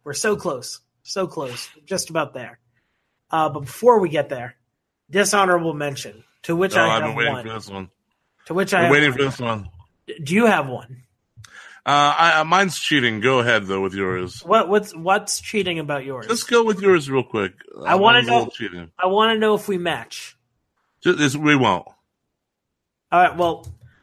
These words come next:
Speaker 1: uh, mine.
Speaker 2: I think you follow the rules more than I do.
Speaker 1: I do. Uh, mine, I have one. Uh, we're going back to T L C twenty fourteen. I lied. T L C's on here twice, but not in a good way. Uh, d-, well, when I say T L C twenty fourteen, do you know what I'm talking about?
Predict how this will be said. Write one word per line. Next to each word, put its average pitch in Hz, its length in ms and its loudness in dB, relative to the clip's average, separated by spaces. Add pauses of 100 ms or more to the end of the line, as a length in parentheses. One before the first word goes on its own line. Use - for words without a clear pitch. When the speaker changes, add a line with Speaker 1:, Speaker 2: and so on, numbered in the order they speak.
(340)
Speaker 1:
uh, 160 320 -4
mine. 202 300 0
Speaker 2:
I - 60 2
think 135 140 0
you 135 80 2
follow 127 260 0
the 113 120 0
rules 104 260 -2
more 92 220 -4
than 87 100 -2
I 85 140 -4
do. 82 260 -10 (220)
Speaker 1:
I 165 140 0
do. 143 520 0
Uh, 156 200 2
mine, 185 680 2
I 156 140 0
have 151 260 0
one. 160 480 0 (380)
Uh, 151 200 -4
we're 165 120 0
going 196 240 4
back 190 200 2
to 160 80 -8
T 202 200 2
L 190 100 4
C 190 160 -4
twenty 180 300 -2
fourteen. 160 480 -2
I 156 140 2
lied. 165 340 4
T 202 100 0
L 208 120 4
C's 190 260 -2
on 180 160 4
here 165 160 0
twice, 139 420 -2
but 143 220 -6
not 160 220 2
in 156 100 -8
a 147 40 -4
good 143 220 -4
way. 113 300 -10 (760)
Uh, 147 360 4 (960)
d-, 175 200 -2
well, 175 360 0
when 190 160 0
I 196 80 4
say 226 200 4
T 214 140 -2
L 214 100 4
C 214 140 -2
twenty 196 240 0
fourteen, 185 420 -2
do 147 80 -4
you 151 60 -2
know 160 80 0
what 160 100 2
I'm 147 120 -4
talking 170 400 2
about? 117 260 -8